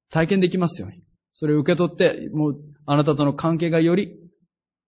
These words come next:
深められて、あなたにイエス・キリストにあって、愛によって結びつけられていくような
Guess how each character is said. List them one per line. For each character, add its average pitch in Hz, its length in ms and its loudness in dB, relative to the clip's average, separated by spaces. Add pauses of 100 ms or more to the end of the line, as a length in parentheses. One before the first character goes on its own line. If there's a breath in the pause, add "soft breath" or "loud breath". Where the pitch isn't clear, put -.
(1160)
深 160 180 -2
め 147 100 6
ら 139 100 6
れ 110 100 0
て、 - 240 -14 (580)
あ 131 100 0
な 131 80 2
た 127 120 2
に - 360 0 (100)
イ 139 100 0
エ - 20 2
ス・ 131 100 -10
キ 139 80 -2
リ 135 80 0
ス - 60 -10
ト 147 60 0
に 143 100 4
あ 156 60 6
っ 147 120 -4
て、 - 300 -12 (1700)
愛 147 200 2
に 139 60 4
よ 135 80 4
っ 135 100 -6
て 165 220 2
結 139 220 -6
び 143 100 -2
つ - 100 -14
け 156 120 0
ら 151 100 2
れ 139 80 0
て 135 280 -8 (920)
い 147 120 -4
く 190 100 4
よ 180 140 6
う - 20 4
な 143 320 -2